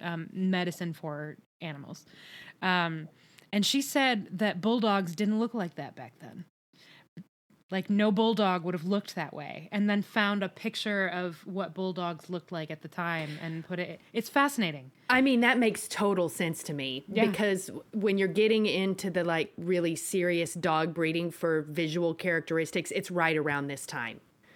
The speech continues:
Speaker 2: So there wouldn't have been these, what we consider to be classic English bulldogs, which is what they showed in the movie.
Speaker 1: Mm-hmm.
Speaker 2: It would have been that dog's great times ten grandparent.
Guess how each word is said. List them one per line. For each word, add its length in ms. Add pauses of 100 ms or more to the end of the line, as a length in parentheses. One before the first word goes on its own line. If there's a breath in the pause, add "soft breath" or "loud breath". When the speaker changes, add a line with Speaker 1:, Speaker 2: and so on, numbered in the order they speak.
(280 loud breath)
Speaker 2:
So 500 (160)
there 260
wouldn't 360
have 160
been 300
these, 420
what 300
we 180
consider 420
to 80
be 160
classic 720
English 380
bulldogs, 640
which 160
is 140
what 160
they 100
showed 400
in 120
the 80
movie. 500 (240)
Speaker 1:
Mm-hmm. 360 (120)
Speaker 2:
It 160
would 180
have 200
been 480
that 440
dog's 640 (720)
great 400
times 460
ten 600 (640)
grandparent. 600